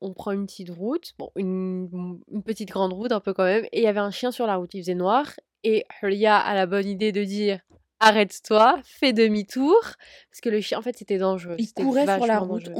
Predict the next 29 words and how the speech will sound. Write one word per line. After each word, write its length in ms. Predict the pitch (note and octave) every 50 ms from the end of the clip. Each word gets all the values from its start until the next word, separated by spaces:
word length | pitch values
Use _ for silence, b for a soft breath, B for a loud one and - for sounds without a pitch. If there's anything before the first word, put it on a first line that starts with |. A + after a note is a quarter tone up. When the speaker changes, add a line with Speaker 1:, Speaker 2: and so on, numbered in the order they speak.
| A#3
Speaker 2:
on, 40 | A3 -
il 120 | A#3+ A#3
était 140 | A3+ A3 A3+
Speaker 1:
Moi, 80 | A3 A3
Speaker 2:
tout 40 | G3
Speaker 1:
j'ai 40 | F#3
eu 20 | F#3+
Speaker 2:
noir, 220 | C4 A#3+ A#3+ C4+
Speaker 1:
peur, 100 | C#4+ - -
Speaker 2:
on 40 |
Speaker 1:
hein. 40 | B3+
Speaker 2:
voyait 220 | A3+ A3 G#3+ G#3+ G#3+
juste 220 | A3 C#4+ D4 -
le 80 | C4 A3
collier 320 | - A#3 A#3+ A3+ G3+ G3+
du 120 | E3+ F3
chien, 240 | F3+ - - F#3+ G3+ G3+
tu 80 | G3 G3
Speaker 1:
Mm. 40 |
Speaker 2:
voyais 260 | G3 G3 G3 F#3+ G3 G3 B B B B B B B _ - _
juste 360 | - G#3 G3+ B3 C#4+ C#4+ - -
un 140 | - A#3 A3+
petit 220 | A3 - - A3
dog 260 | F#3+ G#3+ A#3 B3+ C#4
qui 180 | B3+ - B3 A3
courait, 360 | - - - G#3+ G3+ A3 A#3+
enfin, 160 | B3 - G#3 F#3 F3+ F3+ F3+
un 40 | F3+ -
petit, 280 | _ - - F#3+ F#3